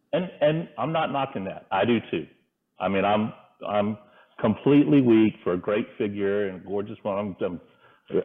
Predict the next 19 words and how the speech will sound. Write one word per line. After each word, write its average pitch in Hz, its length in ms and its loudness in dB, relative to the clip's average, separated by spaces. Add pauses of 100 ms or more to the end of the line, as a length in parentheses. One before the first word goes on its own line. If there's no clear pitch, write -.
I 92 120 -2 (160)
totally 131 300 4
get 113 260 0
that. 85 180 -2
I'm 101 120 -6
not 110 180 -6
criticizing 104 580 -6
that. 90 320 -8 (480)
I'm 95 140 -4
just 101 160 -8
saying, 104 300 0
you 98 60 -4
know, 87 280 0 (420)
if 85 140 -8
you 120 80 0
wanna 123 180 2
get 117 220 -2
to 117 60 -6
the 104 100 -4